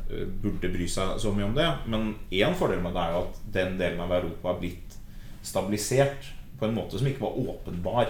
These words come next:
Altså hvis du går litt lenger øst til området utenfor E U, så er det jo på en måte det vi kaller, eh,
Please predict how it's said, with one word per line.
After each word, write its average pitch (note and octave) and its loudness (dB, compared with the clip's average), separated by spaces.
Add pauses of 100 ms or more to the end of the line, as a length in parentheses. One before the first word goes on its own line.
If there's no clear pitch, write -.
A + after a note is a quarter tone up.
(140)
Altså G#2 -8
hvis G2+ -4
du G#2+ -4
går G#2+ 2
litt - -6
lenger G#2+ 0
øst - -4
til G#2+ -4
området F#2+ -4
utenfor F2+ -4 (640)
E G#2+ 8
U, D3+ 4
så F#2 0
er F2 2
det F2+ 2
jo F#2 0
på F2+ -6
en F#2 -8 (180)
måte F2 -6
det F2 0
vi F2 0
kaller, E2+ -2
eh, E2 -6